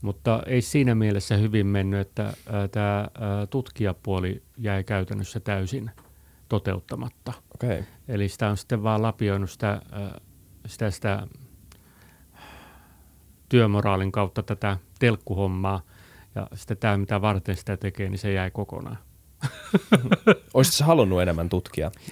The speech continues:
Speaker 1: No se oli se alkuperäinen ajatus.
Speaker 2: Okei. Ja, mut o-, eikö sulla ole mahdollisuus vieläkin mennä, tai oot sä aloittanut
Speaker 1: No,
Speaker 2: tämän?
Speaker 1: ää, tota, ää, mie vasta,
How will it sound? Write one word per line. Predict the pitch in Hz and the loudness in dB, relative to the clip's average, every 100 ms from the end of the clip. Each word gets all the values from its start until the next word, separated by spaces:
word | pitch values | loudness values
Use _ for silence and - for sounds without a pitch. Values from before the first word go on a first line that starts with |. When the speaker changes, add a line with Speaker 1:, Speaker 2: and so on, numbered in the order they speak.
| - | 0
Speaker 1:
No | 131 131 | 4 6
se | 190 | 6
oli | 175 135 | 6 6
se | 147 | 4
alkuperäinen | 143 143 113 - 98 85 87 101 | 4 2 0 0 2 2 -2 -6
ajatus. | - - - - - | -10 -12 -16 -18 -12
Speaker 2:
Okei. | - 92 87 - - - - - - - - - - - - - - | -8 -6 -8 -14 -20 -20 -20 -20 -20 -20 -20 -20 -20 -20 -20 -8 0
Ja, | 95 - | 2 2
mut | 107 - | -2 -2
o-, | 127 | 0
eikö | - 175 | 2 2
sulla | 160 147 | 4 4
ole | 175 | 6
mahdollisuus | 156 131 131 160 | 6 6 2 4
vieläkin | 123 104 110 | 4 4 4
mennä, | 117 98 85 | 4 4 0
tai | - 95 | 2 2
oot | 98 | 2
sä | - | 2
aloittanut | 113 113 190 | 2 4 4
Speaker 1:
No, | 170 - | 2 0
Speaker 2:
tämän? | 160 | 2
Speaker 1:
ää, | 160 | 2
tota, | 170 156 170 | 2 2 2
ää, | 156 147 156 | 2 2 2
mie | 175 170 | 4 4
vasta, | 180 - 135 | 2 2 0